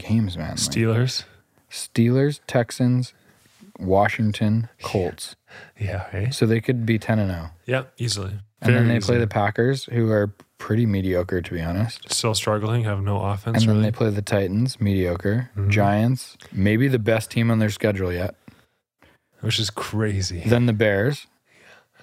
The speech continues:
Speaker 2: It's
Speaker 1: Shit.
Speaker 2: trash, yeah.
Speaker 1: Then the Cowboys again.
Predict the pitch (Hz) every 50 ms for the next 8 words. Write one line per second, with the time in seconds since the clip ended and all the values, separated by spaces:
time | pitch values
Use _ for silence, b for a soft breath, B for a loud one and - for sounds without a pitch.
0 | b b b b - - - 110 107 101 - - 110 104 101 101 98 - - -
1 | - 104 107 107 113 117 107 - - - 113 113 113 110 - 113 110 113 110 101
2 | 92 92 95 90 92 95 101 131 131 131